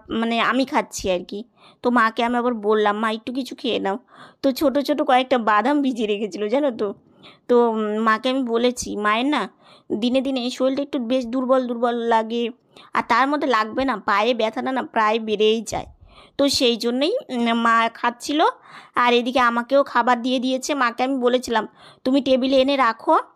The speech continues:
আহ, আমি নিয়ে নিতে পারবো।" তো মা বসেছিল, ওই জন্য মাই আমাকে দিল। তো এদিকে আমি আর মা দুইজন মিলে খাওয়া দাওয়া করছি,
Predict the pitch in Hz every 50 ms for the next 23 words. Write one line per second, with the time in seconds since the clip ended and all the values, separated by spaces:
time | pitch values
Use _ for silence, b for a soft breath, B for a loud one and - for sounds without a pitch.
0 | _ b b b b b - - 240 247 233 233 - 220 220 208 220 233 247 269
1 | 277 269 269 262 247 220 - 226 190 214 202 196 196 185 190 202 214 - 240 240
2 | 254 262 240 240 226 233 240 233 - 262 247 - 302 415 480 B B B B B
3 | B B 233 240 247 262 262 254 240 233 226 240 269 277 262 262 254 269 277 269
4 | 233 247 247 240 269 330 453 - _ _ b b b b b - - 247 233 233
5 | 220 240 - 214 226 220 220 220 226 233 233 226 226 226 226 226 220 220 220 202
6 | 202 220 226 202 220 233 233 233 233 220 240 247 240 - 226 214 220 214 220 226
7 | 220 233 226 220 226 - -